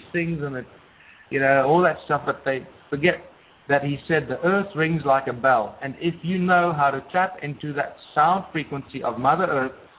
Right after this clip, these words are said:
or Gaia, you have an infinite source of energy, and not a destructive source of energy, the source of energy that is given to us by our own mother,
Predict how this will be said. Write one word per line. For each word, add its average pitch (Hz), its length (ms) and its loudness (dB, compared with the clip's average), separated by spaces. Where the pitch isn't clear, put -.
or 127 160 -4
Gaia, 151 460 2
you 147 140 -4
have 143 180 0
an 135 120 -6
infinite 185 480 -6
source 160 400 0
of 139 120 0
energy, 143 500 -4
and 147 300 0
not 196 200 4
a 185 100 -2
destructive 175 640 -2
source 123 260 -6
of 110 100 -14
energy, 113 420 -12
the 139 80 -2
source 196 260 4
of 143 100 -6
energy 151 400 -4
that 143 120 0
is 143 120 -2
given 202 380 0
to 147 100 0
us 123 120 0
by 131 200 6
our 131 120 4
own 151 320 -2
mother, 131 440 -2